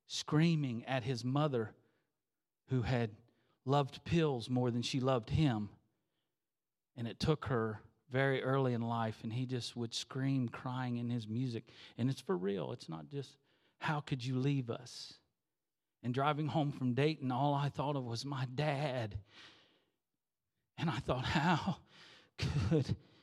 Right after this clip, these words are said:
you leave us?" So I'm not, I'm not here to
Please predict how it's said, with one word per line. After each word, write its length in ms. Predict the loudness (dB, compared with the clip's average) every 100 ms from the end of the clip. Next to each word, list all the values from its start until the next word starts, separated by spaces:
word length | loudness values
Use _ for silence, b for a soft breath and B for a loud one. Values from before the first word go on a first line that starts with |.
| B _ -8
you 220 | -2 0
leave 580 | 4 4 2 -2 -6 -8
us?" 460 | -18 -20 -20 -20 _ _ _ _ _ _ _ _ _ _ _ _ _ _ _ _ _ _ _ _ _ _ _ _ _ _ _ _ _ _ _ _ _ -8
So 140 | -4
I'm 240 | 2 4 4
not, 320 | 4 2 0 -6 _ _ _ -8
I'm 220 | 0 2
not 180 | 2 2
here 280 | 2 2
to 100 | 2